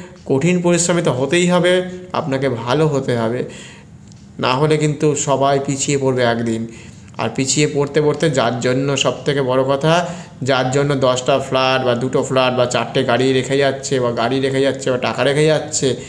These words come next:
সম্পত্তি রেখে যাচ্ছে, তারা কিন্তু আর সেগুলোকে ব্যবহার করতে পারবে না।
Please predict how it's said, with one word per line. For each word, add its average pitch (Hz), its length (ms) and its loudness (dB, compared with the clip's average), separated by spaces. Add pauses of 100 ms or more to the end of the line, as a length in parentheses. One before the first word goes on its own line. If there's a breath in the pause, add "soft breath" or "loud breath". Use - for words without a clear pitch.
(280 loud breath)
সম্পত্তি 190 520 0
রেখে 190 180 4
যাচ্ছে, 190 480 0 (320 loud breath)
তারা 160 220 4
কিন্তু 170 300 2
আর 139 240 4
সেগুলোকে 131 460 -2
ব্যবহার 113 360 0
করতে 113 300 -8
পারবে 98 300 -6
না। 87 120 -10